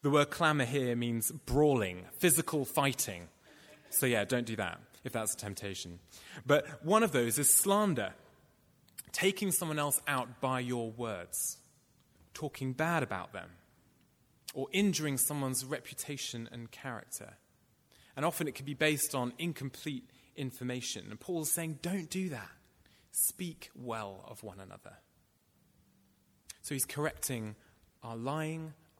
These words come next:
corrupt talk, and slander. Secondly, the area of our feelings,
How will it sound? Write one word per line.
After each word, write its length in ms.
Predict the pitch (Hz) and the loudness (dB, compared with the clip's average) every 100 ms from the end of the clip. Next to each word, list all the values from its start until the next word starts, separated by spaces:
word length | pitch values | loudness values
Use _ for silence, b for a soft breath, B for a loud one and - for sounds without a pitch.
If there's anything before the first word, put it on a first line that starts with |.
| _ | _
corrupt 380 | - 143 - - | -6 -4 -4 -6
talk, 460 | 127 113 98 - - _ _ | -6 -8 -8 -14 -20 _ _
and 400 | 110 110 110 - - | -14 -12 -10 -12 -14
slander. 760 | - - - 110 110 101 - - _ _ B B B B | -10 -6 -6 -4 -6 -8 -12 -18 _ _ B B B B
Secondly, 840 | - - 202 139 110 98 101 104 - | -2 0 2 0 0 0 -4 -10 -18
the 180 | 135 147 147 | -4 -4 0
area 340 | 156 147 139 | 0 0 0
of 120 | 123 | -2
our 200 | 120 117 | -4 -4
feelings, 840 | 113 - 135 120 87 85 - - | -8 -6 -2 -2 -4 -6 -2 0